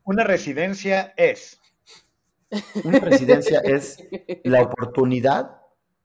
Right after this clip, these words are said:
Speaker 2: de, hay distintos tipos de residencias, ¿ok?
Speaker 1: Ajá.
Speaker 2: Hay residencias que te enclaustran. Hay residencias, por ejemplo, esta de Casa Nano en Tokio, es una,
Speaker 3: Ujú.
Speaker 2: es una residencia hermana de Casa Wabi.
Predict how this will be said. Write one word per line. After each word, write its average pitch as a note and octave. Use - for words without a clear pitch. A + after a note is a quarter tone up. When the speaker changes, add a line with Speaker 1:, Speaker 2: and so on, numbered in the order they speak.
Speaker 2:
de, G#2+
hay D#3
distintos F#3
tipos D3
de B2+
residencias, F#2
¿ok? G2+
Speaker 1:
Ajá. B2
Speaker 2:
Hay B2
residencias C#3+
que -
te A#2
enclaustran. A2
Hay A#2+
residencias, B2+
por G#2+
ejemplo, G#2+
esta A#2
de G#2+
Casa C3
Nano A#2
en G#2
Tokio, C#3
es A#2+
una, C#3+
Speaker 3:
Ujú. A#2+
Speaker 2:
es A#2
una C3+
residencia C3
hermana A#2+
de G2+
Casa G#2+
Wabi. -